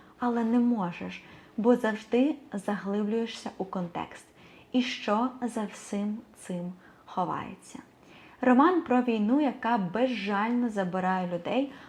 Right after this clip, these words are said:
а потім через багато років знову повертається і вже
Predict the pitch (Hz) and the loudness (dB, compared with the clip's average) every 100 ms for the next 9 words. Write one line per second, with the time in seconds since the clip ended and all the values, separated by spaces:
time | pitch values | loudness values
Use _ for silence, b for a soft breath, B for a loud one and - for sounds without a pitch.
0 | B 262 262 247 294 311 262 247 220 214 | B 0 2 4 4 4 -2 -2 -4 -4
1 | 220 190 269 339 262 214 233 269 - 196 | -2 0 0 0 0 0 0 0 -2 -6
2 | 185 B B - 208 220 262 262 180 170 | -6 B B -6 -2 2 2 0 -4 -6
3 | 170 185 226 240 220 - 180 b b b | -4 -2 -2 -2 -6 -10 -10 b b b
4 | b - 214 185 - 214 226 | b -4 -4 -2 -4 -2 -2